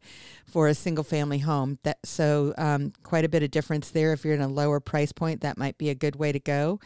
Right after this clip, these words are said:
And then that inventory increased as well by thirty-seven. So that's at twenty-five eighty-eight. So when we're looking at how that all shakes down and everything, when you're looking at the months of inventory, it's showing seven point two overall,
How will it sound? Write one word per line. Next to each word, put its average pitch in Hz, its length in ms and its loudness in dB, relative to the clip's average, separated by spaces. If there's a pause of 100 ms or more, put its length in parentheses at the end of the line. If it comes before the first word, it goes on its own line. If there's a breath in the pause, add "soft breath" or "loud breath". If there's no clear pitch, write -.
(460 loud breath)
And 160 200 2
then 160 160 2
that 180 220 2
inventory 180 560 2
increased 165 580 -2
as 151 160 0
well 151 200 2
by 147 140 0
thirty-seven. 151 1000 0 (340 loud breath)
So - 160 -6
that's 156 240 2
at - 180 -2
twenty-five 151 680 0
eighty-eight. 143 520 -2 (540)
So 170 200 0
when 160 240 2
we're 156 100 2
looking 175 380 0
at 151 160 -2
how 151 240 -2
that 175 340 2
all 151 160 0
shakes - 460 -2
down 143 480 -2
and 151 120 -2
everything, 143 640 -2
when 147 140 -2
you're 143 100 0
looking 143 320 0
at 143 160 -2
the 151 80 -2
months 147 340 0
of 135 220 -2
inventory, 143 840 -2 (460 loud breath)
it's 180 240 2
showing 160 380 2
seven 165 420 0
point 160 400 -2
two 175 420 0
overall, 147 760 0